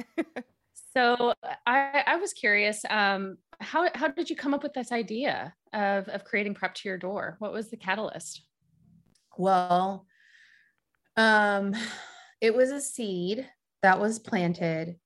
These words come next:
Speaker 3: many, many, many years ago. And I might get emotional here.
Speaker 1: That's okay.
Speaker 3: Um, I'm just so blessed.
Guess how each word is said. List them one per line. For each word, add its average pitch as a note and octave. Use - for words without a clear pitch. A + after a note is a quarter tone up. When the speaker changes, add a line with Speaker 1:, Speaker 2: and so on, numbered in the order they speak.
Speaker 3:
many, F3
many, E3
many D3+
years -
ago. -
And D#3+
I D3+
might D#3
get E3+
emotional A3+
here. A3+
Speaker 1:
That's G3
okay. -
Speaker 3:
Um, G3
I'm G3+
just G3
so G#3+
blessed. -